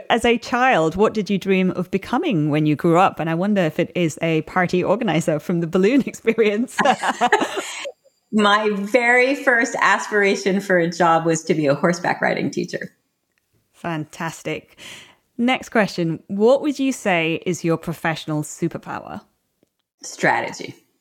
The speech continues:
Speaker 1: Care to expand on that?
Speaker 2: Oh, just seeing patterns and being able to synthesize information and then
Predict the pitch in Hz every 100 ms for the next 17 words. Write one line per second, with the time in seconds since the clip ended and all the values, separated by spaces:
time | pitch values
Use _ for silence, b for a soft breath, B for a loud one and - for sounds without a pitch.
0 | _ _ _ - 208 185 202 - - 226
1 | 254 277 277 349 392 _ _ _ _ -
2 | 247 240 233 233 277 277 - _ _ -
3 | - 311 294 285 254 240 254 262 262 269
4 | - - 220 208 220 208 202 208 208 202
5 | 208 196 185 185 185 190 185 185 - 180
6 | 175 175 170 175 160 165 160 156 151 151
7 | -